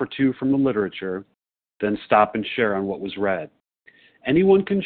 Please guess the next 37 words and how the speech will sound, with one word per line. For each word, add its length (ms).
share, 320
but 160
we 160
ask 260
that 180
you 60
keep 240
your 180
sharing 300
to 100
the 100
topic 440
and 100
literature 480
we're 140
discussing, 720
and 100
that 160
you 60
keep 200
your 220
share 240
to 160
approximately 840
three 200
minutes. 380
Singleness 480
of 140
purpose 440
reminds 400
us 120
to 120
identify 540
as 140
compulsive 480
overeaters 540
only. 320